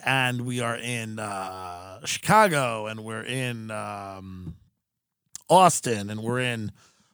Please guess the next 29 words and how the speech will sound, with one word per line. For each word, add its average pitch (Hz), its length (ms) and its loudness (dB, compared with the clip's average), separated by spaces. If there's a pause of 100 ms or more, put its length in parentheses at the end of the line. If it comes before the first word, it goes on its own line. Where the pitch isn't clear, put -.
(120)
bunch 220 180 8
of 185 80 8
other 151 180 10
places. 95 520 -8
And, 127 160 -2
and 139 180 0
the 143 60 -2
dates 185 300 6
are - 20 4
on 165 60 6
the 151 60 4
website, 143 320 4
and 127 240 -2
the, 131 80 -2
the, 131 80 0
the 143 100 -2
website's 175 360 8
getting 143 220 4
redone, 127 420 2
so 123 160 -2
we're, 110 160 -4
we're 120 180 -4
putting 127 280 -2
stuff, - 360 -6 (960)
we're 147 100 0
putting 262 280 6
stuff 196 300 8
up, 175 280 8
uh, 135 420 6